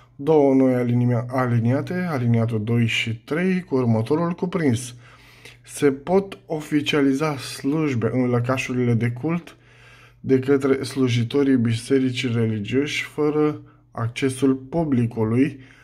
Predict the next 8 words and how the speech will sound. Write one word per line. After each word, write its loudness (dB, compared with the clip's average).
putând -2
fi 0
transmise -2
în 0
mass 0
media -2
ori -4
online. 0